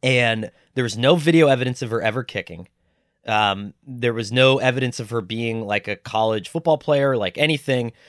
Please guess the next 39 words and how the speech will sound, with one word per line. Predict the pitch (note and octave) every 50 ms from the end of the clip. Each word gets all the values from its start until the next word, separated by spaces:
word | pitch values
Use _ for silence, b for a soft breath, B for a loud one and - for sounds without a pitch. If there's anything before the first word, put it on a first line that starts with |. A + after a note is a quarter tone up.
| b b
So | _ - -
it | B2+
was | A#2 G#2
this | G2+ -
big | - - D#3 E3 D#3+ D3+ B2+ - B2+
anticipation, | B2+ A#2+ - - D#3 C#3+ - - D3 C#3 C3+ B2+ - C3+ B2
curiosity. | - - - D3+ C#3+ C#3 C3 A#2+ A2+ A2 - - - A2 A2 A2 G2+ - b b b b b b
And | - A#2+
I | A#2+
was | G#2 A#2
like, | - F#3+
"Okay." | F3 - D3 G#2+ E2+ E2 -
I | F2 G#2+ - _ _
told | - - A#2+ A2+
my | A2+
wife, | G#2+ G2+ G2 -
I | G2
was | F#2+ F#2
like, | G2
"Listen, | G2+ A2 - - F2 E2+ - _
I'm, | - G2+ F2 -
I'm | - G2+ E2 C2+
just | A2+ A2+ -
gonna | - G#2 G2
go | F2+ C3+ D#3 E3+
here | D3 D#3+ D3+
real | B2+ C3 B2+
quick, | B2 - - A2 G#2 F#2+ - - _ _ _ _ _ _ _ _ _ _ _ _ _ _ -
watch | G#2 G#2+ C3 C#3 C3+ -
her | D3 B2+
do | A2+ C3 B2+ A#2
this, | A2 A#2 A2 - - - - _ _ _ _ - B2+ G#2+ -
write | - B2+ B2+ B2 A#2+
about | G#2+ G#2+ A2 G#2+ G#2+
it, | A2 -
and | A2 G#2+
then | G#2 G2+
go | F#2+ A2 G#2
home." | G2+ G2+ F2+ -